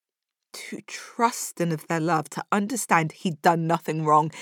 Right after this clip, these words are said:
and this was down to their cruelty and inhumanity. He would have cried out for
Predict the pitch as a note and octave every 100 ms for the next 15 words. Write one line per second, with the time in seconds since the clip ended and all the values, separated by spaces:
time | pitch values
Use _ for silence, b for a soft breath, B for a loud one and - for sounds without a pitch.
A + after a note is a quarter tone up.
0 | B B D#3+ D3+ G3 F#3+ E3+ D#3+ D#3 C#3
1 | C#3+ A2+ C#3+ C#3+ - D#3+ D3 - D3+ D3+
2 | D3+ - D#3 C3+ C3 C3+ C3 C3 - B2
3 | C3+ - _ _ _ _ _ _ _ -
4 | D#4+ A#4+ C#4 G#3 A3 G3+ G3+ B3+ - B3
5 | A#3 C4+